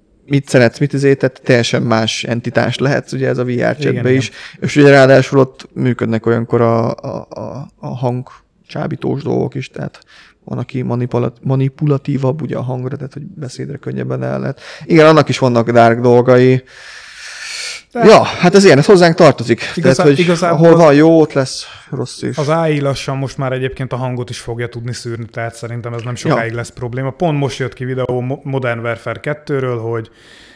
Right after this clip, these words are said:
Speaker 2: valaki próbált benne egy kicsit csúnyább szavakat használni, és kifütyülte őt a
Speaker 1: Hát Overwatch-ból,
Speaker 2: a hangchat konkrétan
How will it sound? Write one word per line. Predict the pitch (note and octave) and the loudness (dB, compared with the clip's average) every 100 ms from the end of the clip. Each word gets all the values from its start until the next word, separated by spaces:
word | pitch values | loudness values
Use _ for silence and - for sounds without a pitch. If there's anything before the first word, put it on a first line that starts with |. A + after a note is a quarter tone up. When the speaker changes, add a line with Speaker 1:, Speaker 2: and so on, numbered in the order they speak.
| _ - | _ -4
Speaker 2:
valaki | C#3 C3 C3 | -2 -2 -4
próbált | C#3 C3 A#2 A2 | -2 0 -2 -4
benne | A#2 A#2 A2+ - _ - | -8 -8 -10 -12 _ -20
egy | A2+ | -16
kicsit | - A#2 A#2 - | -14 -14 -14 -14
csúnyább | B2 A#2+ G#2+ G#2+ - | -12 -8 -8 -12 -16
szavakat | - A#2+ A2 A#2 - | -10 -10 -8 -10 -10
használni, | C#3 - C#3 B2+ | -10 -8 -8 -6
és | B2 - | -8 -8
kifütyülte | - A2+ G#2 G#2+ G#2+ A2 | -12 -12 -12 -12 -12 -10
őt | G#2+ G#2+ | -12 -10
a | A2 G2+ _ _ _ _ _ _ _ _ _ _ _ _ _ | -12 -14 _ _ _ _ _ _ _ _ _ _ _ _ _
Speaker 1:
Hát | - | 2
Overwatch-ból, | C4 G#3+ F#3 F3+ | 6 8 6 4
Speaker 2:
a | |
hangchat | F3 C#3+ A2 | 4 2 -2
konkrétan | C#3 | 0